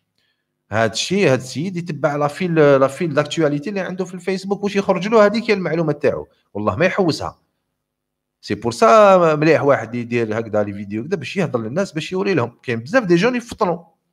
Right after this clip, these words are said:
يف-، يفيق، يفيق. سي، سي سامبل. دونك،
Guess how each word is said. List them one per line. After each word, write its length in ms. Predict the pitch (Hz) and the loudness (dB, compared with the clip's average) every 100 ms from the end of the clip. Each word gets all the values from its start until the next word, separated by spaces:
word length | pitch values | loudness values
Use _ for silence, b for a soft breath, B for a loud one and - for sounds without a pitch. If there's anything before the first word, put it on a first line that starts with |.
| _ _ | _ _
يف-، 240 | - 320 - | -8 -6 -4
يفيق، 500 | 220 - 240 226 - _ _ _ _ _ _ _ _ _ - - | -6 0 0 0 -8 _ _ _ _ _ _ _ _ _ -18 -12
يفيق. 380 | 98 - 190 - - _ _ _ _ _ _ _ | -8 -2 -2 -4 -14 _ _ _ _ _ _ _
سي، 680 | 107 107 98 92 90 87 | 0 0 0 -2 -4 -6
سي 160 | 85 104 | -6 -10
سامبل. 320 | 101 247 165 - _ _ b b b b | -4 -2 -2 -8 _ _ b b b b
دونك، 600 | 180 269 - 226 202 | 2 2 6 6 6